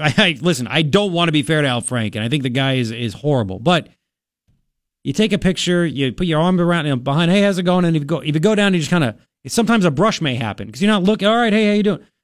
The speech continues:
But that's different than three of them saying, "He grabbed my butt," like, the, put the hand down while the picture's being taken and goosed me. The same way George H W Bush apparently has to seven different chicks. Um,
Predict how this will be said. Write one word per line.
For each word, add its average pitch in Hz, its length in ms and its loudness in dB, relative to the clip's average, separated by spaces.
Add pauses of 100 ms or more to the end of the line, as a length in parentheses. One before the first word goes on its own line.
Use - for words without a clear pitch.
(420)
But 180 80 2
that's 175 220 0
different 214 260 2
than 170 220 4
three 208 160 2
of 208 60 4
them 185 40 2
saying, 180 160 2
"He 156 140 2
grabbed 175 840 2
my 190 160 2
butt," 180 200 0
like, 160 120 0
the, 143 100 0
put - 280 -4
the 151 120 0
hand 240 420 2
down 208 380 4
while 185 160 0
the 185 60 -2
picture's 220 340 0
being 220 200 2
taken 196 360 0 (220)
and 165 240 -2 (420)
goosed 202 360 2
me. 117 220 -4 (760)
The 156 80 -4
same 220 180 2
way 214 120 2
George 196 280 2
H 196 200 0
W 185 220 2
Bush 196 220 0
apparently 160 340 0
has 147 200 2
to 135 100 -4
seven 147 260 0
different 135 260 -2
chicks. - 440 -4 (1080)
Um, 147 540 0